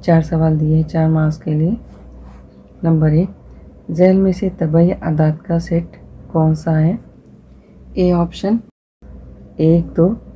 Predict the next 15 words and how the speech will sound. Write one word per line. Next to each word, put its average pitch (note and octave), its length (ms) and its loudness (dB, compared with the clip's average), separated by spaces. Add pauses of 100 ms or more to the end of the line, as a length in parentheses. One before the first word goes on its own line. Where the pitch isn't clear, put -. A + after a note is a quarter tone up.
(180)
और D#3+ 720 -6
बाई D#3+ 240 2
जानिब D#3+ 800 -2
नफ़ी E3 420 0
एक, F#3 100 -2 (140)
नफ़ी E3 280 -4
दो। D#3+ 220 -2
तो - 1120 -14
ये E3+ 140 2
सही E3+ 280 2
अदद E3 260 0
का E3 140 -4
सेट E3 300 -6
है, G3 120 -6 (1080)
ये F3+ 240 -8